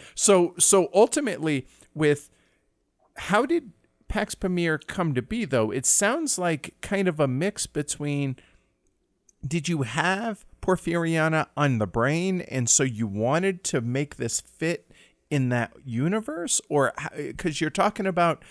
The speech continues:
the theme of the locals, but then also talking about how you were just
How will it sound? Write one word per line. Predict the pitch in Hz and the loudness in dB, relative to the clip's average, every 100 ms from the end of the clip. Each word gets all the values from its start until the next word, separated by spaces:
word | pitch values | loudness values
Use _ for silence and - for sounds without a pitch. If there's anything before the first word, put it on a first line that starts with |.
| - _ | -20 _
the | 131 | -4
theme | - 170 185 185 | -2 0 0 0
of | |
the | 175 | 0
locals, | 156 143 127 139 139 135 - _ - | 2 2 4 0 0 -2 -8 _ 0
but | 135 - | 0 0
then | - 147 143 139 | 0 2 2 -2
also | - 143 139 - 135 120 | -2 0 2 4 4 2
talking | 113 156 143 131 | 2 2 2 0
about | 123 123 - _ | -4 -4 -6 _
how | 135 147 135 131 123 - - - | -4 4 6 6 4 -4 -20 -4
you | 120 | 0
were | 123 113 | 2 2
just | 117 101 - - | 0 0 -2 -8